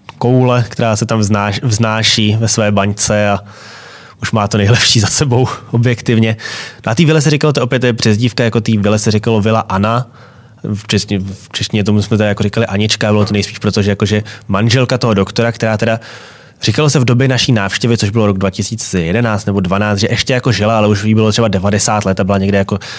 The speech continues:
ne tam, ale v domově důchodců. A t-, byly tam jako, samozřejmě tak zase jejich fotky tam byly a jaký fotoalba starý, pohlednice z cest.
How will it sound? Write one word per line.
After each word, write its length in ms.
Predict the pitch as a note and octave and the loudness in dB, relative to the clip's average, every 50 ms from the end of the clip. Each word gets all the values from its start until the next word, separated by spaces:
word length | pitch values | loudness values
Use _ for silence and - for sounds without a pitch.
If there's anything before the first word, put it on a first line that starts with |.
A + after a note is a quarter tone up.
| - - - | -14 -8 -4
ne 200 | G#2 G#2 G#2 G#2+ | -2 0 0 0
tam, 180 | G#2+ G#2 G2+ G2+ | -2 0 0 0
ale 100 | G2+ G2+ | 0 0
v 80 | F#2 F#2 | 0 2
domově 340 | G#2 G2 G2+ G#2+ G#2+ G#2 | 2 2 2 4 2 2
důchodců. 680 | F#2+ F#2+ G2 - - G2+ - - - - A2 G2 G2 G2 - - - - - - - - - - - - - _ _ - | 2 0 -2 -4 -4 -4 -4 -4 -2 0 0 2 0 0 -4 -8 -18 -20 -20 -18 -18 -20 -20 -20 -20 -20 -20 _ _ -4
A 300 | G#2 G2 G2 G2 F#2+ F#2 | -2 0 0 0 0 0
t-, 200 | F2+ - - - - | -2 -6 -10 -8 -4
byly 240 | A#2 A2 A2 A2 G2+ | -2 0 2 2 2
tam 120 | A#2 G#2+ | 2 0
jako, 160 | G#2+ G2+ A#2 G#2+ | 0 0 -2 -4
samozřejmě 400 | - - - A2+ A2 G#2 G2+ G2 | -6 -6 -4 -2 -2 -2 -2 -2
tak 120 | G2+ F#2+ | -2 0
zase 240 | F#2+ G2+ F#2+ - F2+ | 0 0 -2 -2 -2
jejich 200 | F#2 F#2+ F#2+ - | -2 -2 -2 -2
fotky 340 | - G#2 G2 - - A2+ G#2 | -4 -6 -6 -4 -2 -4 -2
tam 240 | G#2 A2 G2+ G2+ G2 | 0 0 0 0 2
byly 420 | G2+ G2+ G2 G2 F#2+ F#2+ F#2 - - - | 2 2 2 2 2 2 2 0 -2 -2
a 320 | G2+ F#2+ F#2 F#2 F2+ - - - - | -2 0 0 0 -2 -2 -6 -12 -14
jaký 160 | - - - - | -14 -14 -12 -8
fotoalba 560 | - A2 G#2 - - G#2 G#2+ G#2 G2 G2+ F#2+ | -6 -4 -2 -2 0 0 0 0 2 0 0
starý, 320 | - - - F#2+ F#2+ F#2+ | -2 -2 -2 -2 -2 -2
pohlednice 640 | F#2+ - G#2 F2+ A2 A2+ A2 G#2+ G#2 G2 G2+ - G2+ | -4 -2 -2 0 0 0 2 0 0 0 0 0 -2
z 100 | F#2+ - | -2 -2
cest. 560 | - - - G2 F#2 F#2 - - - - - | -2 -2 0 0 0 0 -2 -4 -6 -8 -12